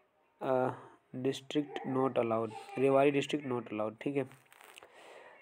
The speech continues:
Salary है ग्यारह हज़ार एक सौ उनासी प्लस आठ सौ प्लस नौ सौ छियालीस रुपया, टेन ट्वेल्थ पास,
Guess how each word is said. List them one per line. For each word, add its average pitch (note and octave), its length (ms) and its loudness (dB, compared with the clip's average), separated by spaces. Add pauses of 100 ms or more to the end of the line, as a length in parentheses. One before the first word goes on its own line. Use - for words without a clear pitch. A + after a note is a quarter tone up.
Salary D#3 500 4
है E3+ 180 4
ग्यारह C#3 360 0
हज़ार C3+ 300 0
एक B2+ 160 -4
सौ D#3 400 -2 (800)
उनासी B2+ 440 -2
प्लस B2+ 320 0
आठ A#2+ 160 0
सौ - 160 -2
प्लस A#2+ 480 -4
नौ A#2+ 200 -4
सौ A#2+ 200 -16
छियालीस A#2 380 -6
रुपया, - 240 -8
टेन A#2+ 300 -4
ट्वेल्थ A#2 240 -4 (120)
पास, G#2+ 220 -2